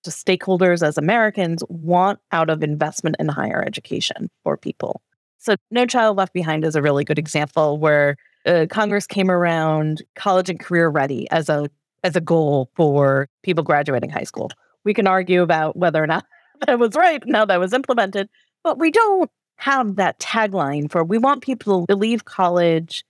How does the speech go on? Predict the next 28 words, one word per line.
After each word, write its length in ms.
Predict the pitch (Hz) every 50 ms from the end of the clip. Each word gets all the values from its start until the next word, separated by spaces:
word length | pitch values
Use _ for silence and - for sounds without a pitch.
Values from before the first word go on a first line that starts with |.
| _ _ _
with 180 | - 202 214 -
a 80 | - 214
credential 1040 | - - 214 190 196 180 180 180 - 180 165 165 165 160 160 160 156 160 202 - _ -
that 320 | 175 160 175 156 - -
can 180 | - 170 165 160
lead 240 | 160 165 160 151
to 680 | - - - 160 147 147 147 151 147 151 151 151 147 139 _ _ _ _ - -
economic 500 | 190 - 190 170 160 160 156 156 - -
mobility, 640 | 151 143 143 - 185 226 277 302 330 320 320 320 - _ _ -
that, 280 | 180 180 165 - - _ - 170 - -
where 260 | 165 170 180 170 160
they 120 | 165 151
can 160 | 147 - 156
repay 360 | 151 151 151 143 - - 156 151
back 260 | 156 151 160 _ -
their 160 | - 151 151
debt, 320 | - - 262 269 262 254 _ _ _ _ _ _ -
where 300 | 180 175 175 170 160 160
they're 420 | 147 151 147 147 143 143 135 - _ _ -
employed, 800 | - 165 156 - - - 240 240 240 240 233 226 220 220 208 220 208 -
where 180 | 180 190 190 180
they 100 | 196 190
can 120 | - 214
go 120 | 202 220
to 80 | 220 220
graduate 460 | - 262 311 339 214 180 139 - -
school 580 | - - - 180 175 175 180 180 180 180 175 - -
and 560 | 180 180 180 180 180 180 180 185 175 -